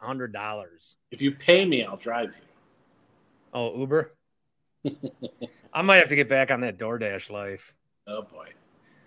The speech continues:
Speaker 1: I don't know. I mean, I ca-, I,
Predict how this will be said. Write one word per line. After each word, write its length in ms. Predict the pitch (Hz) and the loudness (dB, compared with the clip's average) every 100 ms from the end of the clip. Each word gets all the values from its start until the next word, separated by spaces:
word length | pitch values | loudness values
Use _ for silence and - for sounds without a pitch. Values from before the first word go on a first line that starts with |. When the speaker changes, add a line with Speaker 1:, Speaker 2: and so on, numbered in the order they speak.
| _ _ _ 135 | _ _ _ 0
Speaker 1:
I 100 | 160 | 2
don't 140 | 139 | 4
know. 380 | 131 127 107 92 _ _ _ _ _ _ _ _ _ _ _ _ _ _ _ - | 4 2 -2 -6 _ _ _ _ _ _ _ _ _ _ _ _ _ _ _ -6
I 20 | |
mean, 380 | 147 143 131 113 _ _ _ _ _ _ _ _ _ _ _ - | 0 0 -2 -8 _ _ _ _ _ _ _ _ _ _ _ -10
I 120 | 127 | -8
ca-, 100 | - 175 | -6 0
I, 340 | 160 170 196 | 0 2 -2